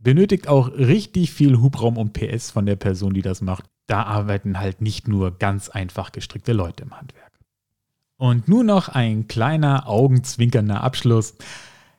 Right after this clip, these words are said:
Das Handwerk begleitet uns tatsächlich von Anfang an. Denn schon in der Steinzeit haben Menschen festgestellt, „Hey, wenn ich mit einem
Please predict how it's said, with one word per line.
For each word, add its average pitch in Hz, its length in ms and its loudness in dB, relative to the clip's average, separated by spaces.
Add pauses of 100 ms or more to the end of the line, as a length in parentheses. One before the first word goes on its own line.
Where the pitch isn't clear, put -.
(180)
Das 135 340 -2
Handwerk 180 420 2
begleitet 127 540 0
uns 123 200 -2
tatsächlich 104 920 -2
von 135 520 2
Anfang 170 540 0
an. 101 340 -4 (140)
Denn 127 300 4 (460)
schon 156 200 4
in 196 100 4
der 180 100 2
Steinzeit 147 1040 -2 (200)
haben 127 420 2 (140)
Menschen 117 880 0
festgestellt, 131 800 0
„Hey, 139 260 4
wenn 110 120 4
ich 110 120 2
mit 117 180 2
einem 104 340 2